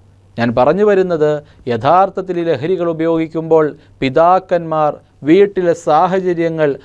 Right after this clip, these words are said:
ആ സാഹചര്യങ്ങൾ ലഹരിയിലൂടെ നടക്കുകയാണ്. ഈ മക്കളും അതേ ലഹരി കണ്ടാണ് വളരുന്നത്. അത്തരം ലഹരി ഉപയോഗിക്കുന്ന ആളുകൾക്ക് ലൈലത്തുൽ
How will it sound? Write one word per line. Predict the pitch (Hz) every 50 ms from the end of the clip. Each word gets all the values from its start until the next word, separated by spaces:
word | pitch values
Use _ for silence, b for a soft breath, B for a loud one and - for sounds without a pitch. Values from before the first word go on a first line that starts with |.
| B B
ആ | 170 190 208
സാഹചര്യങ്ങൾ | 196 196 - 196 196 220 196 202 226 214 214 208 202 190 190 185 175
ലഹരിയിലൂടെ | 180 175 160 127 147 170 208 214 208 196 185 180 175
നടക്കുകയാണ്. | 170 160 156 160 156 156 - 147 143 139 135 135 127 120 117 b b b b -
ഈ | 123 131 147
മക്കളും | 151 147 147 143 - - 175 165 160 156 143 143 B B -
അതേ | 117 123 123 143 160 165 156
ലഹരി | 147 139 120 131 160 180 175
കണ്ടാണ് | 165 156 156 151 147 147 147
വളരുന്നത്. | 143 139 139 135 135 135 135 139 139 135 - - - - _ _ _ _ _ _ _ _ _ _ - - _ _ _ _ - - _ _ _ b b b b b -
അത്തരം | 120 131 - _ 220 220 226 220 208
ലഹരി | 190 185 165 170 208 214 233
ഉപയോഗിക്കുന്ന | 226 208 196 208 208 214 214 202 202 - 208 208 202
ആളുകൾക്ക് | 190 175 175 180 190 202 214 214 202 180 170 160 151 131 - 151 143 143 147 147 147 b b b b b b
ലൈലത്തുൽ | 123 120 127 143 160 180 202 196 196 202 196 196 - 190 185